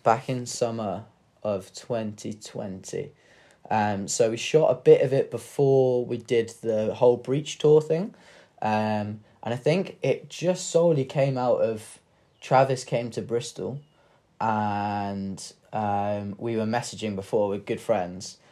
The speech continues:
And we were like, "Oh, maybe we should shoot a video when you come up, um, or shoot, shoot something." Um, and then that slowly morphed itself into,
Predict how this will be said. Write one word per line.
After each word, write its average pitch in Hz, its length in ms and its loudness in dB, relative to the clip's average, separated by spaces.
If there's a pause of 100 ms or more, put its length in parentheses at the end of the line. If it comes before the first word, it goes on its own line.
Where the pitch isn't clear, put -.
(140)
And 113 100 -8
we 113 60 -2
were 110 60 0
like, 107 280 0
"Oh, 117 220 6
maybe 113 300 0
we 113 100 -4
should 110 180 -10
shoot 110 200 -2
a 110 60 -2
video 113 300 2
when 98 100 -2
you 98 100 -6
come 104 220 -4
up, - 220 -4 (420)
um, 101 380 -2
or 101 120 -2
shoot, - 440 -6
shoot - 280 -4
something." 90 460 -6 (260)
Um, 107 580 2
and 110 180 -2
then 107 180 -2
that 117 360 2 (160)
slowly 113 640 2
morphed 113 360 2
itself 104 440 0
into, 101 560 -4